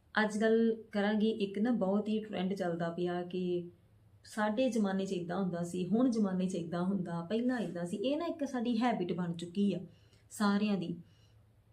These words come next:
ਜਿਹੜੇ ਫੋਰਟੀ ਪਲੱਸ ਹੋ ਜਾਂਦੇ, ਥਰਟੀ ਪਲੱਸ ਹੋ ਜਾਂਦੇ, ਉਹ ਸੋਚਣ ਲੱਗ ਪੈਂਦੇ ਆ ਕਿ ਸਾਡਾ ਜ਼ਮਾਨਾ ਪਤਾ ਨਹੀਂ ਕਿਹੜਾ ਜ਼ਮਾਨਾ ਸੀ, ਇਹ ਹੁਣ ਵਾਲੇ ਬੱਚੇ ਇੱਦਾਂ ਨੇ, ਹੁਣ ਲੋਕ ਇੱਦਾਂ ਰਹਿੰਦੇ ਨੇ। ਪਤਾ ਨਹੀਂ ਕਿਉਂ, ਮੈਨੂੰ,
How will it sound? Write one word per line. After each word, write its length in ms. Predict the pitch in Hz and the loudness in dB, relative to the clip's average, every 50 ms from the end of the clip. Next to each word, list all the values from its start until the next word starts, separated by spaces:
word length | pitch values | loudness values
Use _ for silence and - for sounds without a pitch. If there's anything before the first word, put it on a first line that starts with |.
| _ _ _ - - - 220 | _ _ _ -20 -6 -2 0
ਜਿਹੜੇ 320 | 208 - 220 220 233 254 254 | 2 4 4 4 4 4 2
ਫੋਰਟੀ 320 | - 233 226 226 226 220 | 2 2 2 2 2 0
ਪਲੱਸ 340 | 208 214 214 214 214 - - | -2 -2 -2 -2 -2 -2 -2
ਹੋ 60 | 220 | -2
ਜਾਂਦੇ, 280 | 214 208 190 180 190 196 | -2 0 -2 -2 -2 -2
ਥਰਟੀ 340 | 196 196 202 180 175 190 180 | -2 -2 -2 -2 -2 -4 -4
ਪਲੱਸ 320 | 185 190 196 202 202 214 | -2 -2 -2 -2 -2 -2
ਹੋ 80 | 214 202 | -2 -2
ਜਾਂਦੇ, 240 | 196 180 175 202 202 | -2 0 0 0 2
ਉਹ 260 | 220 226 247 269 277 | 2 4 4 4 2
ਸੋਚਣ 400 | 269 262 233 226 - 220 220 220 | 0 -2 -2 -2 -2 -2 -2 -2
ਲੱਗ 120 | 214 208 | 0 -2
ਪੈਂਦੇ 360 | 196 202 202 208 202 202 240 | -2 0 0 0 0 0 -2
ਆ 40 | 240 | -4
ਕਿ 140 | 233 240 285 | -4 -4 -6
ਸਾਡਾ 420 | - - 214 196 190 180 226 247 | -6 -6 -6 -6 -4 -4 -2 -2
ਜ਼ਮਾਨਾ 380 | 247 - 233 233 233 233 233 233 | -2 -2 0 0 2 2 2 2
ਪਤਾ 220 | 233 233 220 233 | 0 -2 -2 -2
ਨਹੀਂ 120 | 240 262 254 | 0 -2 -2
ਕਿਹੜਾ 500 | - - 247 254 269 285 294 294 285 277 285 - - - - _ - | 0 0 0 2 2 2 0 0 -2 -4 -6 -8 -16 -20 -14 _ -2
ਜ਼ਮਾਨਾ 480 | 196 233 226 220 220 214 214 220 226 233 | 0 2 2 4 4 2 2 2 2 0
ਸੀ, 280 | 233 - 226 220 220 220 - - - - _ - | -2 -2 0 0 0 0 -2 -6 -12 -12 _ -4
ਇਹ 120 | 240 233 | -2 2
ਹੁਣ 240 | 190 208 214 240 262 | 4 4 4 4 4
ਵਾਲੇ 240 | 262 262 254 247 240 | 4 4 2 2 0
ਬੱਚੇ 360 | 208 208 202 - - 214 214 | 0 -2 -4 -4 -4 -2 0
ਇੱਦਾਂ 380 | 202 185 175 175 175 214 214 214 | 0 0 -2 -4 -4 -4 -2 0
ਨੇ, 160 | 220 208 208 | 0 0 0
ਹੁਣ 280 | 185 208 247 254 262 247 | 2 2 2 2 4 4
ਲੋਕ 260 | 226 208 208 202 196 | 4 4 2 2 0
ਇੱਦਾਂ 260 | 175 170 170 196 208 | -4 -4 -2 -2 -2
ਰਹਿੰਦੇ 320 | 214 208 208 202 202 214 | -2 0 0 0 0 0
ਨੇ। 80 | 220 226 | 0 0
ਪਤਾ 240 | - 294 320 403 415 | 0 0 0 0 0
ਨਹੀਂ 120 | 427 415 | -2 -4
ਕਿਉਂ, 240 | - - 302 285 269 | -2 -2 0 2 4
ਮੈਨੂੰ, 380 | 262 262 277 320 330 320 - | 4 4 2 2 -2 -6 -4